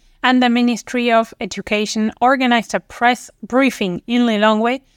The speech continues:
to announce that students who sat for the twenty twenty-three Malawi School Certificate of Education, or M S C E, exams can now access their results.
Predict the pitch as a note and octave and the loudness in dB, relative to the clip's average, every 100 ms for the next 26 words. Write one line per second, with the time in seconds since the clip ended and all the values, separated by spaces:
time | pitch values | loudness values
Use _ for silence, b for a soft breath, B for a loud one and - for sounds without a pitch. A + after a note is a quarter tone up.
0 | _ _ - B3+ G#3 A3 A3+ A3 F#3+ - | _ _ 0 2 4 2 2 0 0 -2
1 | A#3 A#3 A#3 - G#3+ - G#3 G#3 - - | -2 0 0 -2 -8 -4 -2 -2 -4 -2
2 | G3+ F#3+ F#3+ - A3 G#3+ G#3 G#3 F#3+ F#3+ | 0 0 -4 -2 -2 -2 -4 -6 -6 -10
3 | - G#3 A3 - G#3 F#3+ F#3 G3 G3+ - | -6 -4 -4 -4 -2 0 2 2 0 -4
4 | - G3+ G3 - F3+ - F3+ G3+ G3 - | -6 -6 -6 -4 -6 -6 -6 -4 -6 -4
5 | G3 G3+ E3+ F#3+ - A3 - A#3 A3 - | -6 -4 -6 -8 -2 -2 -2 -4 -4 -8
6 | _ _ _ B3+ B3 B3+ - A3+ A3 - | _ _ _ 2 4 4 2 2 2 0
7 | G#3+ - - - - G#3+ - A#3+ A#3+ A3+ | -2 -2 -14 -12 -6 -6 -6 -4 -2 -4
8 | C#4 _ _ A3+ - A3 F#3+ G3 - - | -8 _ _ -10 -2 -2 0 -4 -8 -4
9 | A3 G#3 F#3 F#3 F#3 - G3 F3 - F#3 | 0 2 2 2 0 -2 -10 -6 -4 -4
10 | F#3 - A#3 G3+ - - | -4 0 0 0 -12 -20